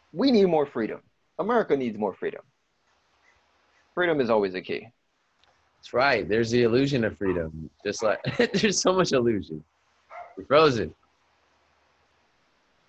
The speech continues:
Speaker 2: You there?
Speaker 1: Yeah, I'm there.
Speaker 2: Unfrozen now.
Speaker 1: Both of us are frozen.
Speaker 2: I'm not. You're not frozen anymore in my computer.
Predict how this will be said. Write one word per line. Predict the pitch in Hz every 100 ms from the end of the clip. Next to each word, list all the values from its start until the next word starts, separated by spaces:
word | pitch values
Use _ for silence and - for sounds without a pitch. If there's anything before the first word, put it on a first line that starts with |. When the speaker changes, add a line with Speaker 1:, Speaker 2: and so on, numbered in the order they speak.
| _ _ _ _ _ _ _ _ -
Speaker 2:
You | 87
there? | 82 87 110
Speaker 1:
Yeah, | 82 78 90 87 92 90 _ _ _ _ -
I'm | 120
there. | 101 95 95 _ _ -
Speaker 2:
Unfrozen | 92 87 73 62 76 57
now. | 58 52 - _ _ _ _ _ _ _ _ _ _ - - - _ _ - _ _ _ _ _ _ - - _ -
Speaker 1:
Both | 175 170
of | 131 104
us | 98
are | 98 -
frozen. | 107 98 90 98 92 - _ _ _ _ _ -
Speaker 2:
I'm | 87 98
not. | 95 90 76 -
You're | 107
not | 113 101
frozen | - 104 101 101
anymore | 101 98 101 98
in | 92 87
my | 92 92 90 87
computer. | 90 95 92